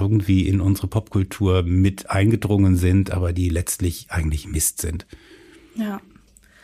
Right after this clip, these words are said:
Speaker 2: also keine Regeln, sondern einfach nach dem Gefühl schauen und alles offen und ehrlich kommunizieren.
Speaker 1: Vielleicht durchaus auch gucken, wie ist meine Historie mit solchen Begegnungen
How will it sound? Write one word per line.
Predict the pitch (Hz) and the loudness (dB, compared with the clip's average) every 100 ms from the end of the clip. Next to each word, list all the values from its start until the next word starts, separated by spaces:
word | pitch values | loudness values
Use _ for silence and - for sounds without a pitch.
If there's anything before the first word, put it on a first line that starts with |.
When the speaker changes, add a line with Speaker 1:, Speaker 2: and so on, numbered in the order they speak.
| - _ | -20 _
Speaker 2:
also | 196 202 196 | -8 -4 -4
keine | - 208 202 196 196 202 208 | -2 0 2 0 -2 -2 0
Regeln, | 208 208 202 | 0 0 -2
sondern | 202 196 196 | -2 -2 -2
einfach | 202 202 196 | -4 -6 -6
nach | 202 | -4
dem | 202 196 | -4 -4
Gefühl | 208 - 226 | -4 -2 0
schauen | 226 - 196 190 190 196 | -2 -4 -4 -4 -4 -6
und | 214 190 190 190 - _ _ _ _ _ - | -6 -6 -6 -8 -16 _ _ _ _ _ -6
alles | 208 202 202 | -2 -2 -2
offen | 202 208 | -4 -2
und | 196 196 | -2 -2
ehrlich | 196 202 - | -4 -6 -6
kommunizieren. | 202 196 196 196 - 196 196 202 _ _ _ _ - - - - - | -6 -4 -6 -8 -12 -10 -10 -12 _ _ _ _ -20 -16 -16 -18 -4
Speaker 1:
Vielleicht | 123 135 156 - - - - | 2 2 2 -4 -16 -14 -10
durchaus | 113 139 156 156 147 135 131 | -4 2 4 4 2 2 0
auch | - 120 131 - - | 0 0 0 -6 -2
gucken, | 147 147 131 127 120 107 | -2 4 6 6 4 2
wie | 123 | 0
ist | 131 131 139 | 2 2 4
meine | 120 120 | 6 6
Historie | 120 - 123 123 131 127 123 | 4 2 2 4 4 2 4
mit | 123 | 2
solchen | 127 117 127 | 2 2 2
Begegnungen | 117 107 120 123 123 117 113 113 | 0 2 0 2 4 6 6 4